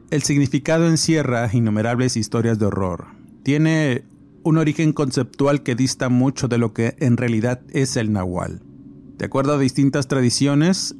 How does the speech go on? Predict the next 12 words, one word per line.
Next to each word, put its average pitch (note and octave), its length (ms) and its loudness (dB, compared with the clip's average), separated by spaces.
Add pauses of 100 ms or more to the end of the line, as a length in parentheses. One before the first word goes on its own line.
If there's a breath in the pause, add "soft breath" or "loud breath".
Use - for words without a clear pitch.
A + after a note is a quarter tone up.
se C3 180 -2
tiene A#2+ 260 0
la A#2 140 -2
creencia B2+ 540 0
que A2+ 120 0
cada G#2+ 280 -2
persona A#2+ 520 -2
tiene C#3 280 2
al C#3 80 2
momento B2 400 2
de A2+ 100 0
nacer F#2+ 500 -4